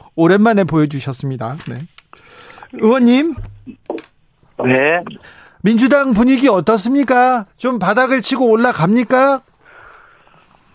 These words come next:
Speaker 2: 그, 어, 지금 좀 내부 때문에
Speaker 1: 네네.
Speaker 2: 좀 현장에서 좀 말들이 많고 불만들이 많아요.
Speaker 1: 예, 예.
Speaker 2: 그러니까 국민들에게 민망하고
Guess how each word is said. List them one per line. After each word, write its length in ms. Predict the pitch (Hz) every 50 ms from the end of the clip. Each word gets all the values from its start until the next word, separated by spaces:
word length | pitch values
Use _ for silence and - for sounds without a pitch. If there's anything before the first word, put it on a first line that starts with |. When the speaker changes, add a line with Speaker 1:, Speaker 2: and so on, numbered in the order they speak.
| _ _ _ _ _ _ _ _ _ _ _ _ _ _ _ _ _ _ _ _ 294 294 254 170 - - - - - - - - -
Speaker 2:
그, 800 | 170 175 170 160 139 135 131 131 127 127 127 127 127 123 123 120
어, 20 | 117 - - - - - - _ _ _ _ _ _ _ _ _ -
지금 120 | - 160 160
좀 180 | 185 175 165
내부 720 | 139 127 135 127 135 180 185 185 185 180 180 175 175 160 - _ _ _ _ _ _ _ _ _ _ _
때문에 560 | - 170 170 165 156 143 117 110 120 143 156 131
Speaker 1:
네네. 440 | 160 165 165 143 127 123 117 113 117 123 _ _ _ _ _ _ _ _ _ _ _ -
Speaker 2:
좀 140 | 123 110 98
현장에서 760 | 123 135 135 156 143 139 127 - 135 123 113 101 - - - _ - _ _ - _ _ _ _ _ _ -
좀 100 | - 113
말들이 320 | 101 - 123 117 135 147
많고 220 | 156 127 110 - -
불만들이 420 | - - 120 131 135 127 123 139 156
많아요. 560 | 147 110 101 98 117 117 110 104 98 117 151 143
Speaker 1:
예, 80 | 165
예. 440 | 175 208 220 180 143 120 117 117 113 _ _ _ _ _ _ _ _ _ _ _ _ _ _ -
Speaker 2:
그러니까 220 | - - - -
국민들에게 680 | 131 135 135 131 127 131 127 123 110 131 127 117 101 92 - _ - - - - - - _ _ -
민망하고 960 | 123 127 139 147 143 143 139 135 127 120 110 120 123 123 117 110 104 92